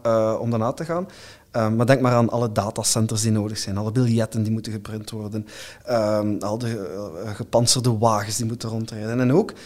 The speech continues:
denk maar aan de druk op de economie die we elk jaar hebben om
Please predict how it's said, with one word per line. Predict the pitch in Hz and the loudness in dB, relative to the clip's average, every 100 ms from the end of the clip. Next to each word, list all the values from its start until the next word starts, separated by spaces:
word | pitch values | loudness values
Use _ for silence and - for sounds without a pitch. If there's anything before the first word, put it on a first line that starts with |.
| - - | -20 -16
denk | - 147 151 | -2 2 4
maar | 139 135 | 4 2
aan | 123 | 2
de | 104 | 2
druk | 110 151 196 - | 0 0 0 -6
op | - 135 | -4 -2
de | 123 117 110 - | 0 0 -2 -4
economie | 127 127 113 151 | -2 2 2 4
die | 220 | 2
we | 226 | 2
elk | - 165 165 | 2 2 2
jaar | 135 113 | 2 2
hebben | 151 220 - | 2 0 2
om | 147 123 | 2 2